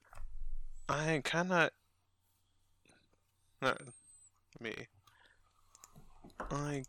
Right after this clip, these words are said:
kinda like the idea of. Hmm. No, I think atmosphere feels like a good thing to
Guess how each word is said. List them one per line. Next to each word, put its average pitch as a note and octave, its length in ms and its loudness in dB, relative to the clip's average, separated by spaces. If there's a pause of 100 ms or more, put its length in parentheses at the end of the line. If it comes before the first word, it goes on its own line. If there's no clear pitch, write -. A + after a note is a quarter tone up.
(120)
kinda E3+ 280 2
like F3 200 2
the C#3 100 6
idea A2 720 6 (1700)
of. C#3 880 -4 (2750)
Hmm. A#2 300 -4 (680)
No, F#3 120 10
I E3+ 140 10
think G3 260 8
atmosphere D#3+ 760 6 (180)
feels C#3 300 6
like C3+ 200 10 (420)
a B2+ 100 8
good B2+ 200 6
thing A#2+ 380 6
to A#2 320 6